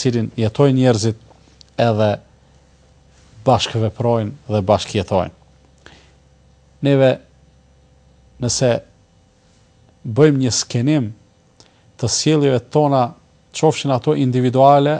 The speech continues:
apo kolektive, do të vërejmë se në sjelljet tona ka ngecje dhe ka përparësi. Me përparësit do të miremi pozitivisht,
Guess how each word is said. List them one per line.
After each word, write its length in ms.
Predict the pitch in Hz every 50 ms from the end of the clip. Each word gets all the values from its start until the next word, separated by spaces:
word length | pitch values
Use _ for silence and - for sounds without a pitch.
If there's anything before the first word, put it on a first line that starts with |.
| - -
apo 300 | - 131 - - 143 -
kolektive, 720 | - - 139 131 127 113 - - 127 113 95 87 - - _ _ _ _ _ _ _ _ _ _ _ _ _ _ _ _ _ _ _ _ - - - _ _ _ _ _ _ _ _ _ _ _ _ _ _ _ _ _ _ -
do 80 | 143 131
të 140 | - 127
vërejmë 300 | 135 147 170 175 165 135
se 180 | - - 165 160 160 156 - - _ _ _ _ _ _ _ _ _ _ _ _ _ _ _ _ _ _ _ _ _ _ _ _ _ - -
në 120 | 131 117
sjelljet 440 | - - 185 185 180 160 139 - - -
tona 340 | 156 143 127 120 113 107 - - - _ _ _ _ _ _ _ _ _ _ _ _ _ _ _ _ _
ka 160 | - 151 156 151
ngecje 640 | 143 127 120 147 156 147 - - - 156 156 160 - -
dhe 220 | - 127 123 139 135
ka 180 | - - 151 139
përparësi. 560 | - 156 135 - - 143 123 110 - - 110 80 - _ - _ _ _ _ _ _ _ _ _ _ _ _ _ _ _ _ _ _ _ _ _ _ _ _ _ _ _ _ _ _ _ _ _ -
Me 80 | 139 135
përparësit 680 | - 160 135 - 160 143 131 - 196 190 - - - - - _ _ _ _ _ _ -
do 160 | - 117 139
të 120 | 135 - 165
miremi 320 | 175 180 170 175 170 156
pozitivisht, 720 | - - 165 151 139 151 - 175 170 175 170 - - -